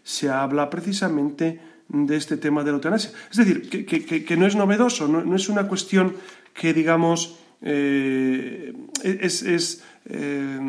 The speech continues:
traída a colación de esta ley que el gobierno quiere aprobar, ¿no? O ha aprobado ya,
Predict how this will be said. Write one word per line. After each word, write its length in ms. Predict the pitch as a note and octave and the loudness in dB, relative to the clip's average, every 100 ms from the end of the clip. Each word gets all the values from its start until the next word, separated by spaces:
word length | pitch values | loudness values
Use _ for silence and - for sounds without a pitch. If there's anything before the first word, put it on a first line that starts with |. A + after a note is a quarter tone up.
| D3+ D#3 - | -4 -6 -4
traída 380 | E3 E3+ F#3 F3+ | 0 4 4 4
a 60 | |
colación 540 | F3 D#3+ D3+ - D#3+ D#3 | 2 0 0 0 2 2
de 100 | D#3 | 2
esta 260 | D3+ D#3 | -2 -2
ley 320 | C#3+ C#3+ D3 C#3 | 0 2 2 0
que 320 | C#3+ C#3+ C#3+ | -2 0 0
el 120 | C#3 | 0
gobierno 480 | C#3 C#3 C#3 C#3+ C3+ | 0 2 0 0 -4
quiere 200 | D3 C#3 | -4 -4
aprobar, 500 | C3 C3 C#3 C3 - | -4 -4 -2 -4 -6
¿no? 140 | E3 | -6
O 120 | C#3 | -6
ha 40 | B2+ | -6
aprobado 320 | B2+ B2 B2 | -6 -6 -4
ya, 200 | A#2+ A2 | -6 -8